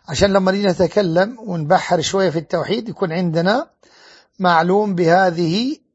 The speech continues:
الشهادة العظيمة. طيب، نترك هذه الشهادة قليلا وسنرجع لها الآن، ونت-، ونأتي إلى الشهادة الثانية، أشهد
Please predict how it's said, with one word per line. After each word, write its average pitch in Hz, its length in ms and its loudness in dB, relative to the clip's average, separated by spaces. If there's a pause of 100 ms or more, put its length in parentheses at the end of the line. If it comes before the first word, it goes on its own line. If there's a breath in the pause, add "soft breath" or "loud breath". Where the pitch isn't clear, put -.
(100)
الشهادة 170 600 0
العظيمة. 135 520 -4 (440 loud breath)
طيب، 160 380 -2 (280)
نترك 220 400 0
هذه 202 220 2
الشهادة 185 440 2
قليلا 185 500 -2
وسنرجع 165 580 0
لها 175 180 2
الآن، 180 500 0 (760 soft breath)
ونت-، 196 400 0 (180)
ونأتي 185 680 0
إلى 175 100 2
الشهادة 175 540 2
الثانية، 160 600 -2
أشهد 175 920 0